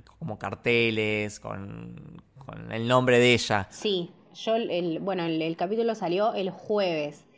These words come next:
Speaker 2: Eh, yo lo vi el viernes y el jueves estaba tan, no sé, como tan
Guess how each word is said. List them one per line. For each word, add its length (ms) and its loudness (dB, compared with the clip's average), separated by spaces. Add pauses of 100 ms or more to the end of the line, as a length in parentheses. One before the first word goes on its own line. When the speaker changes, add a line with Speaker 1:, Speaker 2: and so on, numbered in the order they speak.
(440)
Speaker 2:
Eh, 280 -2
yo 160 -6
lo 140 0
vi 320 -2 (440)
el 240 -4
viernes 920 0 (220)
y 640 -2
el 180 -4
jueves 380 -2
estaba 360 0
tan, 720 -2
no 120 -4
sé, 140 -4
como 220 -4
tan 380 -4